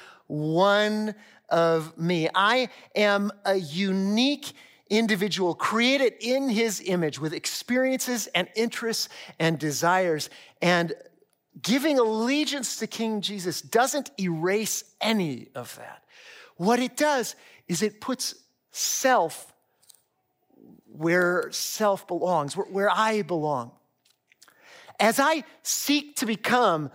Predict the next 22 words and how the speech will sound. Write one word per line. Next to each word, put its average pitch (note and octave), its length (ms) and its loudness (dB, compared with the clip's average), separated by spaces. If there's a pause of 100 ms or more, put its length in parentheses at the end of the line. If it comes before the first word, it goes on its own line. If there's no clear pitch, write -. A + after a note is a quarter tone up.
(160)
the F#3 100 -2
best B3 360 0
version, E3+ 760 0 (320)
the D#3+ 120 -4
truest C4+ 500 0
version F3 680 0
of E3 320 0
myself, E3+ 600 0
will G#3 260 2
I C#4 360 0
define A3+ 920 2
what F#3+ 180 2
that F#3 180 2
looks G3+ 340 -2
like? C#4 540 -2 (640)
For E3+ 180 -2
myself, B3 720 -2 (420)
or - 180 -16
will A3 220 -10
I A#3 160 -2
allow A#3 340 -4
Jesus F3 760 -8